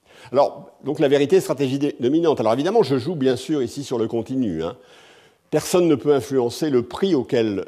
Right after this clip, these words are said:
je fais faire mon calcul, moi, le planificateur, parce qu'il dépend des réponses de tout le monde. Ma réponse dans la réponse de tout le monde, elle joue pas beaucoup.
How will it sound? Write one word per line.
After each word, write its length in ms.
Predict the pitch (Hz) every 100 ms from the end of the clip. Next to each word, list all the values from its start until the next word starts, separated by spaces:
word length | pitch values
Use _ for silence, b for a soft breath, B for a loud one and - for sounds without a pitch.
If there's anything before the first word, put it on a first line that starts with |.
| -
je 160 | 101 107
fais 300 | 90 - 127
faire 220 | - 131
mon 140 | 123
calcul, 420 | 117 113 104 107 78
moi, 100 | 78
le 80 |
planificateur, 640 | 78 78 - - 92 - -
parce 160 | 101
qu'il 100 | -
dépend 280 | 104 107 127
des 100 | 131
réponses 360 | 101 98 120 107
de 60 |
tout 140 | 104 101
le 80 | 95
monde. 320 | 98 151 170
Ma 100 | 117
réponse 380 | 110 110 147 127
dans 80 |
la 80 | 101
réponse 240 | 98 110 101
de 80 |
tout 140 | 95 95
le 60 |
monde, 180 | 101 120
elle 100 | 87
joue 100 | 80
pas 140 | 92 90
beaucoup. 420 | 87 - 123